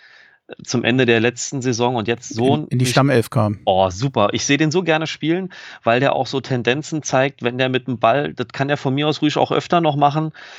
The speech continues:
Speaker 1: Da musste ich so an den Lucio denken, falls du dich noch erinnerst, der bei Leverkusen und Bayern war. Wenn der sich den Ball schnappt und nach vorne geht, weil er hat ja mal Stürmer gespielt, der kann das,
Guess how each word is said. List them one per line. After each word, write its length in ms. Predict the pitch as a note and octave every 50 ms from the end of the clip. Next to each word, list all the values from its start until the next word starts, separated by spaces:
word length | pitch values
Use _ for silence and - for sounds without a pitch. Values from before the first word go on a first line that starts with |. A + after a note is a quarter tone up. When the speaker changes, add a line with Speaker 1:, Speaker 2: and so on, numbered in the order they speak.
| - - -
Speaker 1:
Da 120 | - A2+ A2+
musste 260 | B2 C3+ - - C#3+
ich 80 | A#2+
so 120 | - C3+ B2+
an 120 | A#2+ A#2+
den 140 | A2+ A2 A2
Lucio 420 | A#2+ D#3+ G#3 G3 - - B2 A2
denken, 440 | F#2+ - G#2 A#2+ - - F3 F#3 D#3+
falls 240 | - C3 B2+ B2 -
du 80 | - C3+
dich 140 | C3 -
noch 100 | D3 C3+
erinnerst, 360 | B2+ B2 C3 D3+ D#3+ - - B2
der 100 | A#2 A2
bei 260 | A#2 A#2 G#2+ G#2 G2+
Leverkusen 480 | G2+ B2 B2+ C3+ B2 - C3+ B2 A#2+
und 120 | A#2 G#2+ F2+
Bayern 280 | A2+ A#2+ C3+ C#3+ B2+
war. 240 | G#2 G#2+ A2+ C3 C#3 - - - - - - - -
Wenn 140 | - A#2+ C3+
der 100 | D3 D3
sich 120 | C#3 C3
den 140 | - C#3+ B2+
Ball 200 | A2+ A2+ B2+ D#3
schnappt 320 | - - D3 C#3 C3+ - C#3+
und 80 | C#3
nach 120 | C3 B2 -
vorne 320 | - - C3 C#3 C#3 G#2+
geht, 200 | F#2+ G2 E2+ F#2
weil 320 | G#2 G#2+ A#2 A#2+ - - _ _ _ _ _
er 160 | - A2 G#2
hat 120 | C3 C#3 -
ja 100 | E3+ D3+
mal 120 | A2+ G#2
Stürmer 340 | G#2 - - A2+ G#2+ G#2 G2+
gespielt, 320 | G2 F#2 - - G#2+ F#2
der 120 | G2+ G2+ -
kann 180 | - D#3 F#3+
das, 240 | E3 G#2 E2+ - -